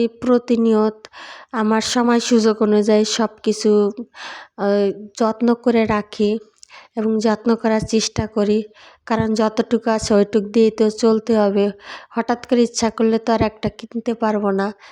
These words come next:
যেহেতু আমরা সাধারণ মধ্যবিত্ত, আমাদের তো এভাবেই চলতে হবে। তো সবাই আমার জন্য দোয়া করবেন যে আমি যেন সব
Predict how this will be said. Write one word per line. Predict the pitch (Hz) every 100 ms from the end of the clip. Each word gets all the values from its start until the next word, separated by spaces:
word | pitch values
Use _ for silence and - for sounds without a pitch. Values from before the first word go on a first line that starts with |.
| - 226
যেহেতু | 220 226 233
আমরা | 226 220 226
সাধারণ | 220 233 214 214 220 220
মধ্যবিত্ত, | 226 196 214 208 214 - - 214 233 _ - - -
আমাদের | 226 220 226
তো | 226 -
এভাবেই | 220 220 214 220 214
চলতে | 226 220 214 240
হবে। | 220 196 202 226 _ _ _ _ - 226 _ _
তো | 294
সবাই | 277 269 233 240
আমার | 247 240 233
জন্য | 240 226 226
দোয়া | 220 226 226
করবেন | - 220 208 208 208
যে | 214
আমি | 214 214 214
যেন | 214 214
সব | 214 208